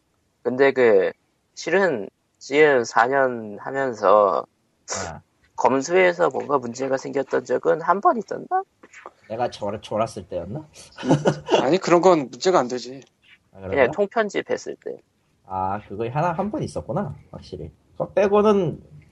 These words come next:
Speaker 2: 우리 방송은 청정합니다, 나름.
Speaker 1: 청정한 거?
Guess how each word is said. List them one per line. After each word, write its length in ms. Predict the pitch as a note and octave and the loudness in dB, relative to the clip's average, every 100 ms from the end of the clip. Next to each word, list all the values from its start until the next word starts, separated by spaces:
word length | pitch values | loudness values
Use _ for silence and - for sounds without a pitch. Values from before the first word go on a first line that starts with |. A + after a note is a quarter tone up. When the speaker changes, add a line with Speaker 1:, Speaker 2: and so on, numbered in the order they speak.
| _ _ _ | _ _ _
Speaker 2:
우리 180 | A2+ E3 | 4 6
방송은 420 | D3+ D#3+ D#3+ D#3 | 8 8 6 4
청정합니다, 760 | F3 F#3 F3 D3+ A2 G2 G2 - | 2 4 6 6 6 2 2 2
나름. 340 | F#2 E2 E2 E2+ - - _ _ - | 2 2 0 -6 -12 -20 _ _ -20
Speaker 1:
청정한 440 | - C3 C3 A#2+ B2 | -18 -12 -8 -8 -10
거? 100 | - | -16